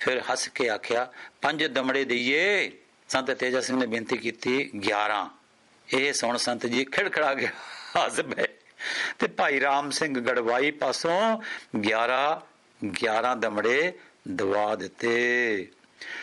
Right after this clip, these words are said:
ਸੰਤ ਤੇਜਾ ਸਿੰਘ ਮਹਾਰਾਜ ਦੀ ਮਾਘੀ ਦੇ ਦੀਵਾਨ ਤੇ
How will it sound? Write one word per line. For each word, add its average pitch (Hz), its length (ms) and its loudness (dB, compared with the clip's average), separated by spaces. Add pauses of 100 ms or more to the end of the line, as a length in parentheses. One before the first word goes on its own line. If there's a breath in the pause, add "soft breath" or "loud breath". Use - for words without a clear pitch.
(120)
ਸੰਤ 117 340 0
ਤੇਜਾ 120 400 0
ਸਿੰਘ 120 400 0
ਮਹਾਰਾਜ 113 500 0
ਦੀ 123 460 2
ਮਾਘੀ 135 400 0
ਦੇ 131 140 2
ਦੀਵਾਨ 110 520 -2
ਤੇ 131 340 0